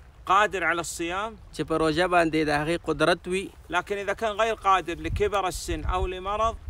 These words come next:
Speaker 1: هذا يطعم عن كل يوم مسكين.
Speaker 2: مګر که چېرته په روژه نیولو باندې قادر نه وي، عمر ډېر دی او یا مریض دی، نو هغه به هره ورځ چې کوم دی بدله کې مسکینان له روټۍ ورکوي.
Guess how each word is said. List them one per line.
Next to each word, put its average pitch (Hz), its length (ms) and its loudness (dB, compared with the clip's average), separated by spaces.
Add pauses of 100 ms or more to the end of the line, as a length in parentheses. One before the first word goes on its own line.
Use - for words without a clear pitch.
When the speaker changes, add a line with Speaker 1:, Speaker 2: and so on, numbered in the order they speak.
(120)
Speaker 1:
هذا 208 640 0
يطعم 180 380 -6
عن 175 100 -6
كل 190 260 -4
يوم 202 220 -4
مسكين. - 360 -8 (420)
Speaker 2:
مګر 185 260 6
که 185 140 0
چېرته 202 340 2
په 170 120 2
روژه 170 240 4
نیولو 196 420 4
باندې 165 60 4
قادر 156 440 4
نه 170 140 2
وي، 170 80 0
عمر 185 340 2
ډېر 175 220 2
دی 156 160 2
او 147 60 2
یا 151 200 4
مریض 160 400 2
دی، 190 180 4
نو 165 100 2
هغه 151 200 2
به 160 140 2
هره 170 340 2
ورځ 165 140 2
چې 151 180 -6
کوم 160 160 -2
دی 151 120 -2
بدله 147 280 -2
کې 151 100 -14
مسکینان 143 480 -2
له 139 120 0
روټۍ 127 200 -4
ورکوي. 120 400 -6